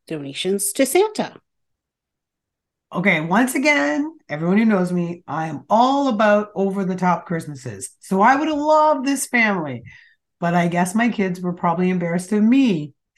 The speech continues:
Speaker 2: when I would be set up first of November and their friends were like, "Your parents are crazy, over the top."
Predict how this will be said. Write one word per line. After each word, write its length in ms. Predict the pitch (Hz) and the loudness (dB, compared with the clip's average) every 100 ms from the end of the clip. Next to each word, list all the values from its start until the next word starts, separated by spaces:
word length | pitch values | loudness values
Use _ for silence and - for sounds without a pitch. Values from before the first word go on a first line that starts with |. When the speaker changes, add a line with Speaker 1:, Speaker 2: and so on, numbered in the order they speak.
| - - _ | -20 -20 _
Speaker 2:
when 160 | 156 143 | -10 -6
I 100 | 131 | -6
would 180 | 139 131 | -6 -6
be 100 | 147 | -6
set 280 | - 214 | 0 2
up 280 | 220 220 220 _ _ _ _ - | 2 0 -4 _ _ _ _ -8
first 260 | 143 175 233 | -6 -2 2
of 80 | |
November 720 | 240 262 226 233 233 233 226 226 | 4 4 2 2 2 0 0 -2
and 160 | 147 | -2
their 100 | 117 | -6
friends 480 | 117 156 170 175 170 | -8 -8 -2 0 0
were 200 | 156 135 | -2 -4
like, 260 | 107 104 123 | -4 -8 -8
"Your 160 | 107 | -10
parents 420 | - - 190 208 | -12 -16 -12 -6
are 160 | 202 190 | -4 -4
crazy, 960 | - 202 208 208 202 208 202 196 196 190 | -4 0 2 2 2 2 2 2 0 -2
over 260 | 185 190 190 | -6 -4 -6
the 140 | 190 | -4
top." 400 | 208 196 196 | 0 2 2